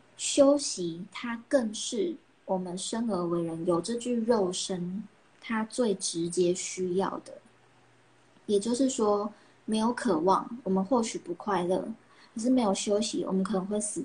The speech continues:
Speaker 1: 掉。
Speaker 2: 嗯。
Speaker 1: 那没有放松，我们可能会累积很久，然后死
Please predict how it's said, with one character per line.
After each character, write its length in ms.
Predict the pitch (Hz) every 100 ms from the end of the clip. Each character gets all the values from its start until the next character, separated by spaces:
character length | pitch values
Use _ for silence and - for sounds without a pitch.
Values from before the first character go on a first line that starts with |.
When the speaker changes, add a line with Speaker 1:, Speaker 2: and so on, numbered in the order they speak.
| -
Speaker 1:
掉。 320 | 180 - 226 - _ _ _ _ _ _ _ _ _ _ _ _ _ _ 214
Speaker 2:
嗯。 100 | 202 185
Speaker 1:
那 140 | - 269
没 120 | 233
有 120 | 185
放 260 | 190 240 220
松， 320 | 202 185 190
我 60 | 196
们 100 | 196
可 100 | 214
能 120 | 190
会 120 | 233
累 160 | 214 185
积 240 | 190 208
很 200 | 220 175
久， 240 | 175 196 -
然 120 | 190
后 140 | - -
死 200 | -